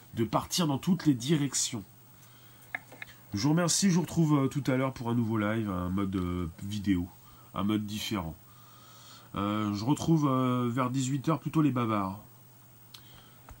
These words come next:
Euh, merci d'être passé ce matin, votre, ce, ce live sera disponible dans quelques secondes.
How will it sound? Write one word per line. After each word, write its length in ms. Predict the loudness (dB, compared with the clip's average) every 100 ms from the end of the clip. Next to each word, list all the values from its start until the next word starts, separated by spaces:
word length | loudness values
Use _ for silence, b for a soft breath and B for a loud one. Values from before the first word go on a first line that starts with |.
| -10
Euh, 240 | -8 -8 -10 -10 -8
merci 400 | -6 -4 -4 -2
d'être 320 | -4 -4 -6
passé 320 | -6 -4 -2
ce 140 | -2 -2
matin, 480 | -6 -4 -6 -4 -6
votre, 420 | -6 -8 -8 -6
ce, 260 | -4 -4
ce 180 | -4 -2
live 320 | -2 -2 -4 -4
sera 280 | -4 -4
disponible 540 | -6 -6 -6 -4 -4 -4
dans 140 | -4
quelques 400 | -4 -4 -4 -4
secondes. 560 | -4 -4 -4 -4 -4